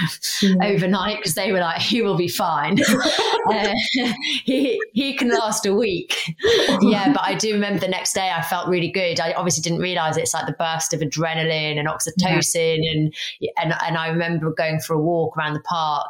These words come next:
Speaker 2: and annoyingly, like, there was paparazzi there, so it ended up in the Daily Mail, which was really annoying because I hadn't told anyone yet that I'd had the baby. I just wanted to
Speaker 1: Oh.
Speaker 2: keep it to myself. But my friend Lucy was like,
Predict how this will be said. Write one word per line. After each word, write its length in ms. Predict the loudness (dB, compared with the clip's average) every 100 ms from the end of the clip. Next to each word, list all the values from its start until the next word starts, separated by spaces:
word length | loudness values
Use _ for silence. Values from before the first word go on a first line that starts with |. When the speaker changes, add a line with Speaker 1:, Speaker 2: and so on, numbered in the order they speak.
| -2
Speaker 2:
and 200 | -2 0 0
annoyingly, 800 | 0 2 0 -2 -2 -4 -6 _ _ -4
like, 180 | -2
there 80 | 0
was 120 | -2
paparazzi 580 | -2 -4 -4 -4 -2 -2
there, 180 | -2 -2
so 160 | -4 -2
it 120 | -2
ended 220 | -2 -2
up 120 | -2
in 60 | -2
the 60 | -2
Daily 200 | 0 0
Mail, 240 | 0 -2
which 160 | -4 -4
was 120 | -2
really 240 | 0 0
annoying 280 | -2 0 -2
because 180 | -2 -2
I 40 | -2
hadn't 260 | -2 -4
told 440 | -2 0 2 0 -2 -8 -20 _ -8
anyone 460 | -2 0 2 2 0
yet 220 | 0 -2 -4
that 120 | -4
I'd 80 | -4
had 180 | -4 -4
the 60 |
baby. 420 | -2 0 0 0 2
I 160 | 2
just 140 | 2 2
wanted 180 | 0 0
to 60 |
Speaker 1:
Oh. 40 | -2
Speaker 2:
keep 180 | -4 -4
it 100 | -2
to 60 |
myself. 360 | -2 0 -2 -4 -8 _
But 360 | -6 -4 -4 -6 -6 -6 -6 -4 -2
my 140 | -2
friend 280 | 0 0 0
Lucy 500 | 2 0 0 0 0
was 220 | 0 0 0
like, 260 | -2 -4